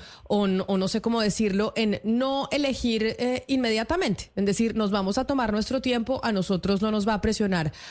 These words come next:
absolutamente nadie". Usted conociendo la rama judicial, conociendo los magistrados, conociendo cómo han operado, pues, históricamente en, en nuestro país,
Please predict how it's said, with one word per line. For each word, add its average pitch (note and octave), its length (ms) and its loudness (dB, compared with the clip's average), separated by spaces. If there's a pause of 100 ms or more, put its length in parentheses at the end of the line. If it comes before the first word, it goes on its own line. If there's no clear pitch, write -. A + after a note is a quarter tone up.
(160)
absolutamente F#3+ 800 2
nadie". E3+ 400 2
Usted C#4 240 2
conociendo A#3+ 400 2
la A3+ 80 2
rama F#3 240 2
judicial, F3+ 480 -2
conociendo G3+ 560 2
los G#3 100 2
magistrados, F3+ 600 2
conociendo F3 440 0
cómo G#3 380 2
han F#3 140 2
operado, G3+ 500 2 (240)
pues, A#3 160 2
históricamente G3+ 840 0
en, A3 120 2
en G#3 180 0
nuestro F#3 300 0
país, E3+ 340 0